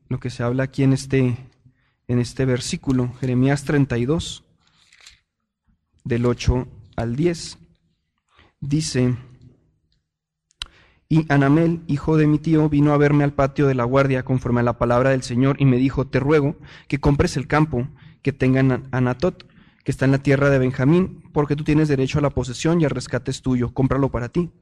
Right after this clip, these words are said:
Entonces supe que esta era la palabra del Señor. Así que compré a Anamel, hijo de mi tío, el campo que estaba en Ananot,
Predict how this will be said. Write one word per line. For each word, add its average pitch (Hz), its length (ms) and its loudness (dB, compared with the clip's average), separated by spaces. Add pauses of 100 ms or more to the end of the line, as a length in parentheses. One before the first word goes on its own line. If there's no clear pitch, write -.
(100)
Entonces 156 320 0
supe 156 400 -2 (320)
que 127 180 0
esta 131 240 -2
era 131 140 2
la 131 120 -2
palabra 117 380 -4
del 117 120 -6
Señor. 117 380 -2 (260)
Así 127 180 -4
que 175 140 -10
compré 139 480 0
a 131 180 0
Anamel, 131 480 0 (240)
hijo 139 240 0
de 143 100 4
mi 123 120 4
tío, 151 420 2
el 127 100 -4
campo 131 300 0
que 139 80 -6
estaba 131 300 0
en 131 80 2
Ananot, 127 440 0